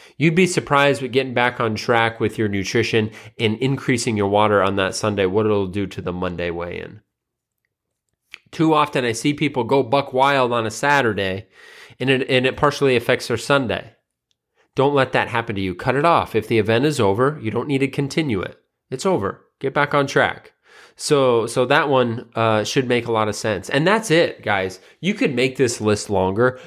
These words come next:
There's so many other creative things that you could do. Like,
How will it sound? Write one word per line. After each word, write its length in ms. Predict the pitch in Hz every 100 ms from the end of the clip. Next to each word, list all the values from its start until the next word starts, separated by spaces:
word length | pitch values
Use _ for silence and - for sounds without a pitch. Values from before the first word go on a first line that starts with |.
| -
There's 180 | 143
so 180 | - 170
many 220 | 175 131
other 160 | 113 113
creative 520 | 113 - 110 104 107
things 260 | - 113 104
that 100 | 92
you 120 | 104
could 160 | 107 92
do. 200 | 95 107
Like, 300 | 98 92